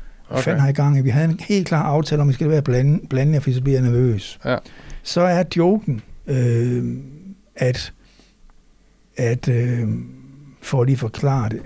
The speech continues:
Speaker 1: at, at jeg snakker om, at, at min, øh, fiktive svigerinde, hun,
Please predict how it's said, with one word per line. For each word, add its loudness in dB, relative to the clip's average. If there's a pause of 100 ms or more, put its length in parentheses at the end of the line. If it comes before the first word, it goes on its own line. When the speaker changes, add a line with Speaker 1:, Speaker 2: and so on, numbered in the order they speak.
Speaker 1:
at, -2 (240)
at -6 (140)
jeg -2
snakker 2
om, 0
at, -2 (160)
at -4
min, 0
øh, 0
fiktive -2
svigerinde, 2 (500)
hun, -2